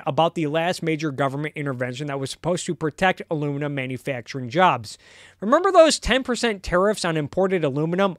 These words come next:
Oh, here we go. Imposed by then President Donald Trump in twenty eighteen. That was naked protectionism.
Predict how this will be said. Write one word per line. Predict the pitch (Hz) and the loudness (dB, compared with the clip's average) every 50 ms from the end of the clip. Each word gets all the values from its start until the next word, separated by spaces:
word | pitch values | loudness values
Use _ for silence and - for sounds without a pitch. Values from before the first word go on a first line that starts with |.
| - | 0
Oh, | 147 151 156 151 135 | 4 4 4 4 4
here | 123 147 185 214 | 0 2 2 2
we | 233 254 262 | 4 2 2
go. | 240 302 320 320 294 262 247 247 233 _ _ _ - - - - - - - _ - | 6 8 8 10 10 10 8 6 4 _ _ _ -20 -20 -20 -20 -20 -20 -20 _ -4
Imposed | 196 196 190 - 214 254 254 226 - | -2 -2 0 4 8 8 8 8 8
by | 240 202 180 | 4 4 6
then | 185 208 220 190 | 4 4 2 2
President | - - 190 196 190 170 190 196 185 160 | 0 2 4 4 4 2 0 -4 -4 -2
Donald | 131 147 143 175 185 185 151 | -2 0 0 2 0 0 -2
Trump | - - 170 165 180 175 185 | -2 -2 -2 -2 0 0 -2
in | 151 | -6
twenty | 123 - 160 160 160 156 | -4 -2 -4 -2 0 0
eighteen. | 151 147 139 - - 151 151 165 180 190 - - - - _ _ _ | -2 -2 -4 -6 -8 -6 -6 -4 -6 -8 -10 -14 -20 -20 _ _ _
That | - 127 185 262 330 349 | 0 2 4 4 6 6
was | 359 330 254 190 202 - - | 4 4 4 2 -2 -4 -4
naked | 151 151 170 208 247 302 285 - 302 302 294 254 262 233 - | -6 -2 4 4 4 4 4 2 4 4 6 6 6 6 6
protectionism. | - 240 208 - 240 240 269 262 - - 196 160 127 110 95 98 92 90 - | 0 -4 0 4 6 6 6 6 4 0 0 0 0 -2 -4 -10 -14 -20 -20